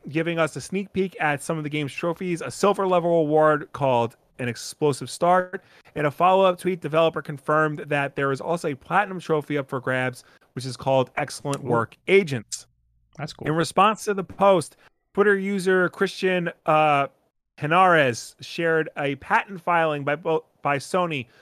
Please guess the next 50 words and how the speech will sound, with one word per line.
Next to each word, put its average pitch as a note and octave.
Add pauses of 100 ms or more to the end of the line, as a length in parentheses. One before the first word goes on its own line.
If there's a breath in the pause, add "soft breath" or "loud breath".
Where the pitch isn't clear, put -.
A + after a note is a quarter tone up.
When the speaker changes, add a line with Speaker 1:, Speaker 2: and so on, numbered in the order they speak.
(140 soft breath)
Speaker 1:
for D3+
a D3
system F#3+
that E3+
detects G#3
and G3
unlocks F#3+
trophies F3+
in D3+
emulated E3
games. D3+
This D#3
suggests D#3
that D3
trophies D#3+
will D3
be C#3+
added E3+
to -
other A#3+
P -
S D#3+
one D3
classics C3+ (340 soft breath)
coming D3
to C3+
P C3+
S A#2+
Plus C3
Premium, B2+ (420 soft breath)
but D3+
it's D#3
not F3+
clear G3+
yet F#3+
if D3+
this D#3+
will D#3+
be D3
limited E3+
to -
certain -
titles C#3+
only. C#3+ (300 loud breath)
So A3
far, G3+
Siphon F#3
Filter F3
is D3+
the C#3+